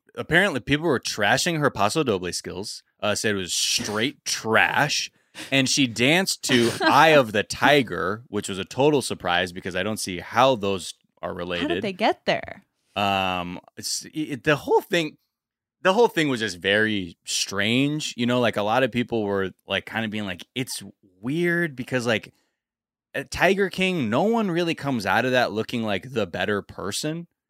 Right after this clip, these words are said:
Speaker 1: you know, in terms of, like, whether you're doing, like, a more whimsical form of, like, animal abuse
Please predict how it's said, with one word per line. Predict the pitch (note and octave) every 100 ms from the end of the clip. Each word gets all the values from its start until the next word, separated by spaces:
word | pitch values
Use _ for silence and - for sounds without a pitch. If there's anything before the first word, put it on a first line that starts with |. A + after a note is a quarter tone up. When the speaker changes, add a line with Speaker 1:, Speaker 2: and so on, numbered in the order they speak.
| _
Speaker 1:
you | A2
know, | G#2+ A2
in | G#2
terms | G#2+ G#2+ G2
of, | F#2+
like, | F#2+ F2 _ _
whether | A2 A#2 A2
you're | A2
doing, | G#2 A2 A2
like, | F#2+
a | G2
more | G#2 F#2+
whimsical | F2 F#2 A2 B2 C3+ B2+
form | - C3+ C#3+ C#3+ C#3+
of, | - C3+
like, | C3+ C3+ A#2
animal | C3+ D3 C#3+ D3
abuse | C3+ D3 D3+ - -